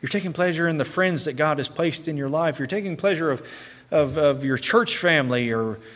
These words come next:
the ministry that God has you doing or whatever. And you recognize that the source of your joy is in Him. And so that when you labor in any of these other areas or that you're enjoying any of these other areas,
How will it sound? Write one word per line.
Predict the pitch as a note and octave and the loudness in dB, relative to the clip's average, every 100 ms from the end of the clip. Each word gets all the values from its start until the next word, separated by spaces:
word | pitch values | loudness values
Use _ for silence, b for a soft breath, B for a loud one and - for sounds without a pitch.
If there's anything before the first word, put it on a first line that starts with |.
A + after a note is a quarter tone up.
| B | B
the | C3+ | 2
ministry | E3+ A3 F#3+ - F#3+ | 4 4 2 2 2
that | E3+ | 2
God | D#3 F3+ D#3+ | 4 4 6
has | E3+ F3+ C#3 | 4 2 2
you | D#3 | 2
doing | E3+ G#3 G3+ F3 | 6 6 6 2
or | D3 | 2
whatever. | C#3+ E3 A3 E3+ C3 B B | 2 4 4 4 -2 B B
And | D3 D#3 | -4 0
you | D3+ C#3+ | 0 0
recognize | C#3+ F3+ G#3 E3 F3+ F3+ E3 C3+ | 0 0 0 -2 0 2 2 2
that | E3+ | 0
the | C#3 | 0
source | C3 - G#3+ - | -2 4 4 2
of | E3 | 2
your | E3 | 2
joy | C3+ F#3+ G3+ | 2 4 6
is | F#3 C#3+ | 6 4
in | D#3 | 0
Him. | A2+ G#3 A#3+ A3 F#3 B | 2 4 4 2 -4 B
And | - D#3 | -2 2
so | G3 | 6
that | E3+ F3 | 6 6
when | F3 | 4
you | E3+ D3 | 2 4
labor | F3 A#3 F#3+ F#3 | 6 6 6 4
in | |
any | F#3+ A#3 A3+ | 4 2 0
of | F#3+ | 0
these | F#3 | 2
other | F3 F#3 F3 | 4 4 4
areas | E3 G#3 A#3 A#3+ F#3 | 4 4 4 2 2
or | F#3+ | 2
that | E3+ E3+ | 2 2
you're | D#3+ | 4
enjoying | D#3 C3 C#3+ A3 A3 G3+ | 4 4 4 4 4 2
any | G3 | 2
of | F#3+ | 0
these | E3+ D#3+ | 0 0
other | F#3+ F3+ | 0 2
areas, | E3+ G3+ C4 A3+ | 2 2 2 0